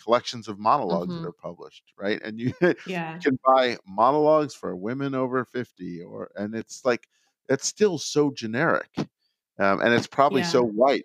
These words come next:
Speaker 1: most of the time too, right? So it's a,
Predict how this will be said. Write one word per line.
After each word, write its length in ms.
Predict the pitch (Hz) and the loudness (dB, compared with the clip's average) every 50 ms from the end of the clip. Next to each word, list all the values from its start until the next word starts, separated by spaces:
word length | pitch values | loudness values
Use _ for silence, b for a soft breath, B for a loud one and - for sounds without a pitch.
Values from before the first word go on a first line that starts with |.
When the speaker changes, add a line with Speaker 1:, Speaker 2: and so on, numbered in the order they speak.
| _ | _
Speaker 1:
most 240 | 98 95 92 - - 95 | -8 -8 -8 -8 -8 -10
of 60 | 92 | -10
the 60 | 87 | -10
time 300 | 80 - 98 92 90 85 | -8 -8 -6 -6 -6 -8
too, 440 | - - 160 147 110 - - - - - | -8 -6 -4 -4 -4 -4 -6 -10 -14 -14
right? 280 | - 113 110 107 85 - | -8 -4 -4 -2 -4 -4
So 380 | - - 120 110 107 107 110 104 - b b b b b b b b _ _ _ | -4 0 2 4 4 4 2 0 -4 b b b b b b b b _ _ _
it's 180 | 117 110 - - | -6 -4 -4 -6
a, 40 | 117 | -8